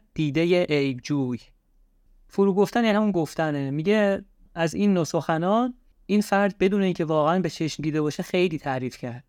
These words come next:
نادیده گوی به این معناست، میگه به چشم خودش هم اینا رو ندیده بودا، ولی شروع کرد گفت.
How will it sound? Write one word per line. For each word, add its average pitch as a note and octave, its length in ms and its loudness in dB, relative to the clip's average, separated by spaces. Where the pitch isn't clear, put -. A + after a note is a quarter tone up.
نادیده D3 500 2
گوی E3 200 0
به D#3 60 2
این D3 160 2
معناست، B2+ 360 -2
میگه D3+ 120 2
به E3+ 80 0
چشم F3 280 -4
خودش F3 240 -2
هم F3 80 0
اینا D#3 160 0
رو E3+ 100 0
ندیده D#3 300 2
بودا، B2+ 220 0
ولی D3 180 -2
شروع D3 220 -2
کرد C#3+ 220 -2
گفت. - 340 -16